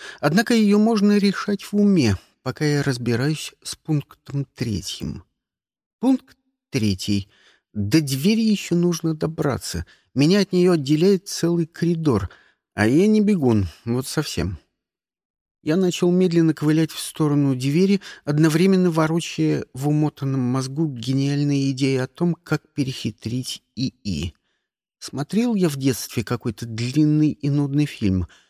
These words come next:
Там сначала обезьяны чёрной доске поклонялись,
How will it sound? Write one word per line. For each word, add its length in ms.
Там 140
сначала 480
обезьяны 560
чёрной 480
доске 440
поклонялись, 720